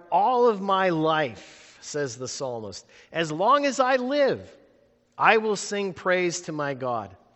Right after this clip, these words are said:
And what we have there is an awareness that we are different from God, that God is much bigger than us, that we actually have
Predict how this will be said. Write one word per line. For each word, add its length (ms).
And 120
what 160
we 140
have 300
there 220
is 220
an 100
awareness 960
that 200
we 220
are 100
different 600
from 320
God, 440
that 220
God 240
is 120
much 380
bigger 500
than 200
us, 420
that 160
we 220
actually 460
have 720